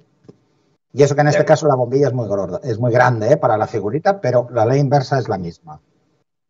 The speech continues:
Speaker 1: Pensar que
Speaker 2: Mira,
Speaker 1: un fotómetro tiene una superficie muy pequeña, ¿eh? No confundamos el tamaño de la fuente con la dureza, ¿eh? En el caso de la figurita, una bombilla, aunque sea una fuente pequeña, para la,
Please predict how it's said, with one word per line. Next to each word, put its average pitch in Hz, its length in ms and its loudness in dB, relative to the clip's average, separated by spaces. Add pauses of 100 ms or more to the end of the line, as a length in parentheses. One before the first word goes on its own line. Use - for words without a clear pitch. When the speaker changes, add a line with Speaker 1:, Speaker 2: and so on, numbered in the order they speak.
(300)
Speaker 1:
Pensar 131 340 4
que 143 60 2
Speaker 2:
Mira, 143 120 4
Speaker 1:
un - 40 -8
fotómetro 147 680 2 (160)
tiene 135 140 -4
una 131 140 0
superficie 127 440 0
muy 123 180 0
pequeña, 117 600 -2
¿eh? 208 100 -8 (360)
No 143 160 4
confundamos 156 560 2
el 127 100 -4
tamaño 143 400 -2
de 135 80 -2
la 117 140 0
fuente 135 480 -2 (1400)
con 139 160 0
la 143 100 4
dureza, 131 500 0
¿eh? 247 140 -10 (640)
En 107 140 -12
el 104 120 -8
caso 143 240 0
de 156 100 6
la 139 100 4
figurita, 139 400 -2
una 156 160 0
bombilla, 127 340 0
aunque 147 220 -4
sea 143 100 4
una 143 120 2
fuente 123 260 -4
pequeña, 123 340 -2
para 131 200 4
la, 107 200 0